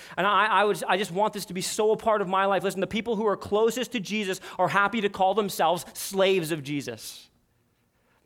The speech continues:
They're not looking for any credit. They're not looking for any importance. They're not looking to elevate themselves. They are looking to elevate the name of Jesus Christ above all else. They're the ones who are quickest to say, "Hey, don't praise me. It's not about me.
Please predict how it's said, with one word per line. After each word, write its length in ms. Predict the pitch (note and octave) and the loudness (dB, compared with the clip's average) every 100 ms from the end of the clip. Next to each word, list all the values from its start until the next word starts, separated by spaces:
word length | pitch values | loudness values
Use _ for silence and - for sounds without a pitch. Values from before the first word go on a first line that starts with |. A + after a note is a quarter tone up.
| _ - | _ 0
They're 100 | G3 | 4
not 240 | A3 A3 | 4 4
looking 300 | G#3+ - A3+ | 2 0 -2
for 160 | A3 G#3+ | 0 0
any 160 | A3+ | -2
credit. 380 | - G#3 G#3 G#3 | -2 0 2 2
They're 60 | F#3+ | 0
not 220 | G3 G#3 | 0 0
looking 300 | G3 A3+ G#3+ | -2 -2 -2
for 240 | G#3 G3+ - - | 0 0 -2 -4
any 300 | G3 A3 A3+ | 0 0 0
importance. 480 | G#3 - G3+ G#3 G3 | -2 -2 -2 -2 -2
They're 100 | G3 | 0
not 180 | G3+ G#3 | 0 0
looking 220 | A3 A3+ | -2 -2
to 100 | A#3+ | 0
elevate 440 | G3+ A3+ G#3 G#3+ | 2 2 2 0
themselves. 640 | A3+ A3 A#3 G3 G#3 F#3+ - - | 0 -2 0 2 2 0 -6 -2
They 180 | G#3 G#3 | 2 4
are 140 | A3 | 4
looking 320 | G#3+ G#3+ A3 G#3+ | 4 2 2 2
to 100 | - | 4
elevate 680 | G3 A3 G#3+ G#3+ A3+ - | 4 4 4 2 2 0
the 60 | G#3+ | 2
name 400 | G3 G#3 G#3+ A3+ | 4 4 4 4
of 140 | F#3 | 2
Jesus 320 | D#3+ G#3 G#3 | -2 -4 -4
Christ 320 | - A3 G#3 G#3 | 0 2 2 2
above 340 | E3 F#3+ F#3+ | 2 4 4
all 340 | F#3+ F3+ F#3 G3 | 2 4 4 2
else. 600 | E3+ C#3+ - - - - _ _ - - - | 2 0 -4 -14 -16 -20 _ _ -20 -6 2
They're 140 | G#3 | 2
the 80 | B3 | 4
ones 240 | A#3 B3 | 4 2
who 100 | A3 | 2
are 60 | A#3 | 2
quickest 360 | A3+ A#3 A3 G3+ | 4 2 0 0
to 60 | |
say, 120 | A3 | 2
"Hey, 140 | G3+ A3+ | 4 4
don't 240 | A3 A3 | 4 2
praise 320 | A#3+ B3 G#3 | 2 2 2
me. 220 | B3 A#3+ A#3+ - | 2 2 2 -2
It's 120 | F3 F3 | -6 0
not 160 | F#3 | 2
about 280 | A3+ B3+ B3 | 4 4 4
me. 240 | B3 B3 | 4 2